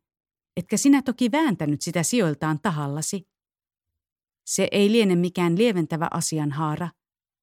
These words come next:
"Vai niin, tässä siis asut. Muhkea talo." "Herra Brody oli varakas, ja isoäidillä on hyvä eläke. Mutta etkö tule sisään teelle? Täytyyhän sinun tavata isoäitiä, Rosie."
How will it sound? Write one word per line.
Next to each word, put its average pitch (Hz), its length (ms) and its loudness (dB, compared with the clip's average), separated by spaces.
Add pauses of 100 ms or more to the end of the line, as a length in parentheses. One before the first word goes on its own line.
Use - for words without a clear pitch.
(340)
"Vai 165 180 2
niin, 180 340 2 (400)
tässä 226 320 0
siis 151 300 -4
asut. 160 400 -6 (440)
Muhkea 190 440 0
talo." 220 360 -2 (1080)
"Herra 160 240 -2
Brody 160 420 0
oli 190 220 -2
varakas, 160 640 -6 (440)
ja 180 120 -2
isoäidillä 190 720 0
on 156 140 0
hyvä 202 260 0
eläke. 160 460 -4 (580)
Mutta 247 380 -2
etkö 254 280 -2
tule 254 220 0
sisään 208 540 -2
teelle? 156 440 -2 (640)
Täytyyhän 247 420 0
sinun 170 320 0
tavata 302 440 -2
isoäitiä, 175 640 -4
Rosie." 156 460 -2